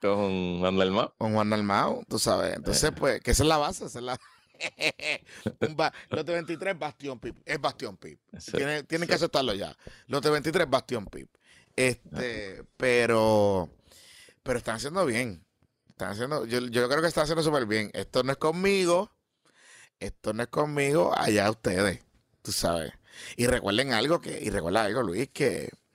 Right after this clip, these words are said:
Speaker 2: Victoria le tiró duro a, a Mo-, a, al Pip.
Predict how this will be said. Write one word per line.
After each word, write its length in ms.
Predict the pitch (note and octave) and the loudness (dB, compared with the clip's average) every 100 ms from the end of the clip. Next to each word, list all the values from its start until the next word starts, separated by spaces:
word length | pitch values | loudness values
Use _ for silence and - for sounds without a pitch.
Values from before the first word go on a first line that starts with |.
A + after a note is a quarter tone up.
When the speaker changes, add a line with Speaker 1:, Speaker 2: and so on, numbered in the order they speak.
| - - - - - _ _ | -20 -20 -20 -20 -20 _ _
Speaker 2:
Victoria 560 | G2+ A2 - G#2 F2+ G2 | -2 -2 0 -2 0 0
le 100 | D#3 | 2
tiró 300 | F#3+ D#3+ C3+ | 2 2 4
duro 420 | A#2 G#2+ A2 G#2 | 2 4 4 4
a, 640 | G2+ F#2+ F2+ F2 E2+ E2 D#2+ - - | 4 2 2 0 0 -2 -6 -12 -8
a 160 | F#2+ | -4
Mo-, 180 | F#2 F#2 | -2 0
a, 580 | F#2 F2+ F2 E2+ E2 E2 | 0 2 2 0 0 -2
al 160 | F2+ - | -2 -4
Pip. 380 | E2 A#2 A2+ | -2 -2 -2